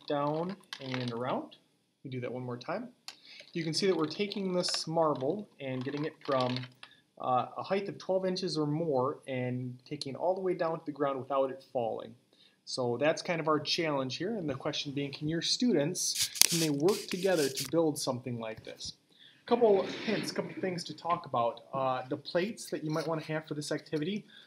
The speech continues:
are the kind where there is, uh, it's definitely curved right here. The paper plates that look like this, uh, they don't have that much curve, and so it'd be quite a bit of a challenge to do.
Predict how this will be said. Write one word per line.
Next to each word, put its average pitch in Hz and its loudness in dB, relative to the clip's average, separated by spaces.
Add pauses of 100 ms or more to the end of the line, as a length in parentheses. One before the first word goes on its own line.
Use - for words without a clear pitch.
(140)
are 165 2
the 156 -2
kind 190 -2
where 156 2
there 151 2
is, 135 -2
uh, 120 0 (560)
it's 139 -6
definitely 147 -2
curved 160 0
right 143 2
here. 185 0 (440)
The 151 -10
paper 233 -2
plates - -2 (180)
that 175 -4
look 175 -4
like 156 2
this, 190 -2 (320)
uh, 156 -2
they 165 0
don't 202 -2
have 180 2
that 180 2
much 160 -2
curve, 170 0
and 139 -4
so 151 0
it'd 147 -2
be 135 -4
quite 180 0
a 165 -4
bit 156 0
of 151 2
a 135 -2
challenge 147 -2
to - -10
do. 123 -2